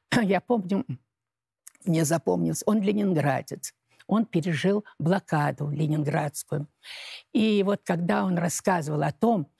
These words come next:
что, э, вот они вышли, то ли это было накануне седьмого ноября, что ли, чтобы... Ну,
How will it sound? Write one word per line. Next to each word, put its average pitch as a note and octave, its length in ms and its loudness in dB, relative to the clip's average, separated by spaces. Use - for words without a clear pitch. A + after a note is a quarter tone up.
что, D#3 500 0
э, D#3 200 2
вот D#3 140 -4
они D3 240 2
вышли, D#3 520 0
то G#3+ 120 2
ли G3+ 120 2
это F#3 180 -2
было E3 400 0
накануне D#3+ 580 0
седьмого D3+ 500 -2
ноября, D#3 720 -2
что - 280 -4
ли, C#3 140 -4
чтобы... - 460 -4
Ну, A3 320 0